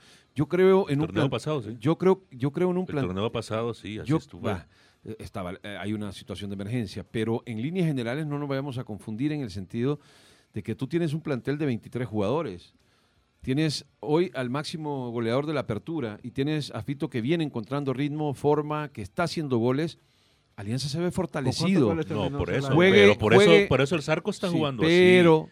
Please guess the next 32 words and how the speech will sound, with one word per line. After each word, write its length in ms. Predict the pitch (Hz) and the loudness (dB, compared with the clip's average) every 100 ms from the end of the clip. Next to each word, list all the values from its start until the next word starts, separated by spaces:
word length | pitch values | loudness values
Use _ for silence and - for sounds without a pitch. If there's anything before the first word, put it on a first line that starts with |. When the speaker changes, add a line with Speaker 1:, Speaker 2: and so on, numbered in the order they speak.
| _ | _
Speaker 2:
así. 80 | - | -2
Speaker 1:
si 120 | 147 | 2
Speaker 2:
No, 40 | 147 | 4
Speaker 1:
Guerreño 420 | 160 175 240 262 | 6 8 8 8
juega 360 | 170 214 208 185 | 8 8 8 4
como 160 | 165 | 0
Speaker 2:
muchacho. 140 | 160 175 | 4 4
Speaker 1:
único 320 | 208 202 185 - | 4 4 2 4
punta, 520 | 175 139 - 123 127 _ | 2 2 0 -4 -4 _
Speaker 2:
El 300 | - 110 113 107 | -4 -2 -2 -2
Speaker 1:
no 80 | - 135 | 6 6
Speaker 2:
torneo 180 | 143 170 | 8 8
Speaker 1:
puedes 220 | 196 202 | 10 8
Speaker 2:
pasado 420 | - 151 151 147 | 6 2 2 2
el 80 | 143 | -2
Zarco 380 | 131 127 135 135 | -2 -2 -2 -4
jugaba 420 | 123 117 120 120 | -2 -2 -2 -4
distinto 520 | 117 - - 107 127 | -6 -10 -4 -2 -2
Speaker 1:
A 20 | |
ver, 160 | 113 113 87 | -2 -4 -2
Speaker 2:
y 40 | |
Speaker 1:
déjame 180 | 117 143 | 0 2
Speaker 2:
por 60 | - | 2
eso 100 | 107 | 0
Speaker 1:
terminar. 260 | 156 151 117 | -2 0 0
Speaker 2:
que 60 | 117 | 0
Guerreño 460 | 110 110 120 131 | 2 0 0 -4
sustituía 680 | 123 110 107 95 95 95 101 | -6 -8 -6 -2 -2 0 -2
a 40 | |
Fito. 460 | 98 117 147 120 90 | 0 0 2 0 2
Speaker 1:
No 220 | 139 156 | 2 2
tiene 320 | - 170 175 | 0 -2 -2